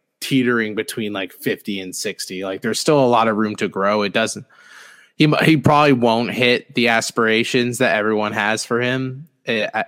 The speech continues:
offensively, and that's fine. He's still gonna be a very, very, very good player in his own right. He just doesn't need to be the K G son <laughs> that many thought he was gonna be in, on draft day.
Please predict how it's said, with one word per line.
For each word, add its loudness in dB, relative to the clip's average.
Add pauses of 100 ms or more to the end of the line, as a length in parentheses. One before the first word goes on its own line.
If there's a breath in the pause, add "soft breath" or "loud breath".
offensively, -2
and -4
that's -4
fine. -4
He's -6
still -4
gonna -8
be -4
a -8
very, -4
very, -6
very -4
good -8 (140)
player -6 (100)
in -10
his -8
own -6
right. -4
He -10
just -10
doesn't -4
need -6
to -12
be -4 (420 loud breath)
the 0
K 2
G -2
son 0
<laughs> -10
that -2
many 0
thought -2
he -4
was -4
gonna -6
be -4
in, -12 (180)
on -4
draft -4
day. -8